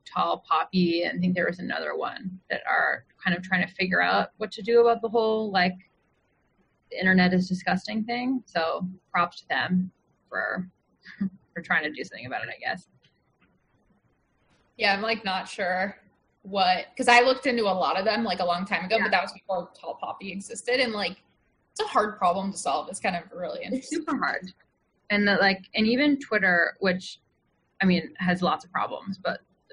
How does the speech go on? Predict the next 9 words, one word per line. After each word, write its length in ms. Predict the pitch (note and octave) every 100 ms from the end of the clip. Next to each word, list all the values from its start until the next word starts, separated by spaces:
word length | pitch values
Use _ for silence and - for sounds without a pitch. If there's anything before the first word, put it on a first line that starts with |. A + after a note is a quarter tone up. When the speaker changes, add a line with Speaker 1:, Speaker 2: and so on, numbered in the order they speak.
| -
Speaker 1:
when 100 | G#3+
they 120 | G3+
try 200 | - G#3
to 80 | G3+
filter 420 | F#3 G3 F#3+ F#3+
out 180 | F3 E3
responses, 880 | F3 - D#3 E3 F#3 A3+ A#3 - - _ _ _ _ _ _ -
they'll 160 | F#3+ F#3
miss 680 | F#3 F#3+ F#3+ F#3 - -